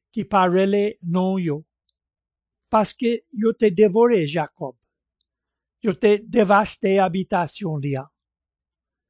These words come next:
Pa sonje inikite a papa zansèt nou yo, pou kenbe kont nou.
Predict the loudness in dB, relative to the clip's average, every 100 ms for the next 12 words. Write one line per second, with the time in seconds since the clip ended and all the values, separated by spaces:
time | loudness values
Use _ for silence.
0 | _ _ _ _ _ 0 0 0 -2 0
1 | -2 -2 -4 -4 -4 -6 -6 -4 -2 -2
2 | -4 -8 -6 -8 -6 -6 -6 -6 -6 -6
3 | -10 -8 -6 -6 -10 -18 _ _ _ _
4 | -14 -6 -2 -2 -2 -4 -4 -8 -6 -8
5 | -8